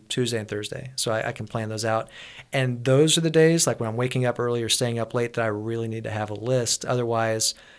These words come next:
you know, when you start to get tired, it's, you, you forget, "Well, what was I supposed to be working on? Was it really that important? I could do it later." But if you have that list, you kinda get that,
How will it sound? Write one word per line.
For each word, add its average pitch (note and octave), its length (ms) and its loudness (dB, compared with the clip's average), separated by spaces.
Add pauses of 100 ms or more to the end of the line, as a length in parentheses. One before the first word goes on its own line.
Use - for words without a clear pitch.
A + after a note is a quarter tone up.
you C3 80 -4
know, B2 60 0
when B2+ 80 2
you - 20 2
start C3 220 6
to B2 40 -4
get A#2 140 -4
tired, B2 440 6
it's, - 260 -4
you, B2+ 160 -6
you C3+ 80 -4
forget, A#2+ 440 0
"Well, G#2+ 120 -8
what A2+ 160 -8
was C3 100 -4
I C#3+ 80 -2
supposed D3 260 -4
to - 40 -10
be D#3+ 60 -2
working D#3 280 -2
on? D3 140 -2
Was G#2+ 100 -4
it G2+ 80 -10
really G#2+ 160 -2
that A2+ 140 2
important? A#2 400 -4
I A2+ 40 -6
could G#2 120 -8
do G2+ 100 -8
it G#2+ 60 -10
later." G#2 420 -4 (280)
But C#3 80 2
if B2+ 100 2
you D3+ 60 10
have C#3+ 80 8
that A#2 180 0
list, B2+ 340 4
you B2+ 60 -2
kinda A#2+ 200 -2
get A#2 200 -6
that, A2+ 260 -2